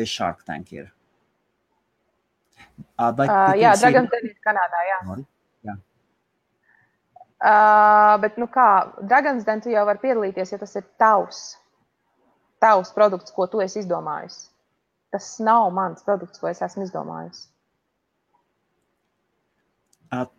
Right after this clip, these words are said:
Speaker 1: es, es saprotu. Toties, viņi, tas rada investoru kultūru,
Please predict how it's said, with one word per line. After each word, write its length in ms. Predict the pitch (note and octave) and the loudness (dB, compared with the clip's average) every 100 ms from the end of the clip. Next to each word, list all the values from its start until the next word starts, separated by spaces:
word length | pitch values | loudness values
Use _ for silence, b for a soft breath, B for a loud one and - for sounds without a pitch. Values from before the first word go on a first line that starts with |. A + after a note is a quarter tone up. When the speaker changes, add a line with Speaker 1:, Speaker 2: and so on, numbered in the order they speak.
| _ | _
Speaker 1:
es, 260 | D#3+ D#3+ - | -2 -2 -2
es 140 | D3+ | -4
saprotu. 540 | - - A2+ F#2 D3 - _ _ _ _ - | -4 -4 -4 -8 -10 -16 _ _ _ _ -2
Toties, 480 | E3 C#3+ - C3 - - - | 0 0 -2 -6 -6 -16 -8
viņi, 300 | C#3 E3 - | -2 -2 0
tas 220 | D#3 D#3 C3+ | -2 -2 -6
rada 400 | B2+ A#2 C#3 F#3 - - | -2 0 0 -4 -8 -6
investoru 800 | D3+ D#3+ D3 - A#2+ A2 D3 - | -2 -2 -4 -6 -6 -4 -6 -10
kultūru, 600 | - C3 B2 G#2+ F2+ G2+ | -6 -4 -4 -8 -8 -10